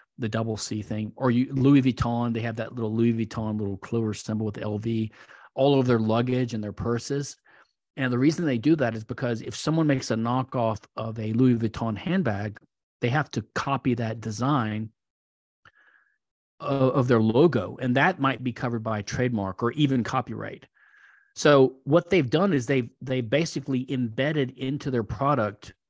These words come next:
their trademarked logo, and they forced consumers to think that's part of a fashion design of it. It, it would be like if you bought a Mercedes and, like, the entire Mercedes car, it was covered with thousands of little, their little triangular circle logo thing, like, all over the car.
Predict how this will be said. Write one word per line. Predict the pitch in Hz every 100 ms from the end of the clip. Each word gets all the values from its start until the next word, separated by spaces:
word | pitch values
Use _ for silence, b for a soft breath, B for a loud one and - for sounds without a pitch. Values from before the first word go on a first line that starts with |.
| _
their | 120 120 110
trademarked | 107 - 139 139 127 120 98 - _ _ _ _ _ _ _ _ -
logo, | 120 135 147 107 104 - _ _ _
and | 143 120
they | 120 123 -
forced | - 160 -
consumers | - 117 151 147 123
to | -
think | - 143 127
that's | 113
part | - 135
of | 113
a | 101
fashion | 139 131 120 113
design | 104 123 135
of | 113
it. | - B B B
It, | 180 208
it |
would | 196
be | 220
like | 294 240
if | 185
you |
bought | 143 175
a | 151
Mercedes | 127 - 135 147 175 202 - - 139
and, | 135
like, | 135
the | 139
entire | 123 - 151 160
Mercedes | 143 - 143 143 135 -
car, | 127 127 135 151 b b b b _ _ _ _ _
it | 156
was | 135 120
covered | - - 170 165
with | 127 -
thousands | 139 143 147 131
of | 117
little, | 139 139 127 - - 143
their | 127
little | 131 131
triangular | 123 131 127 131 123 117 110
circle | 104 - 127 120 113
logo | 113 117 110
thing, | 101 101 95 110
like, | 101 -
all | 120 120
over | 113 104
the | -
car. | 113 107 101